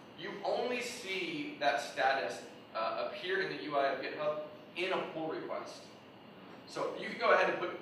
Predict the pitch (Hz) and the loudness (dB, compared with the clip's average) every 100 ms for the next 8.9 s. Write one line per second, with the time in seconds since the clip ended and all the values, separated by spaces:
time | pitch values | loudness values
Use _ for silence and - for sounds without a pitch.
0 | - - 165 160 156 - - - - 160 | -10 -2 6 6 6 2 4 6 6 6
1 | 170 - 147 - - - - - 143 120 | 4 0 -2 -4 -4 -2 -2 0 -2 -2
2 | - - 185 - 170 170 160 - - 139 | -4 0 2 4 2 0 0 -2 -2 -4
3 | - - - 104 - - 147 151 147 139 | -4 -4 -4 -6 -8 -8 0 2 4 4
4 | - - 117 113 104 - - 98 98 - | 2 -2 -6 -6 -6 -6 -8 -10 -10 -12
5 | - - - - - - 151 170 175 254 | -14 -18 -18 -18 -18 -14 -8 -6 -4 -2
6 | 247 202 175 170 170 165 160 151 139 139 | 6 6 8 4 -2 -2 0 2 2 0
7 | 147 147 160 151 131 123 - - - - | -4 -4 -4 -2 0 2 4 2 2 0
8 | - - - - - - - - | -2 -4 -4 -6 0 4 6 4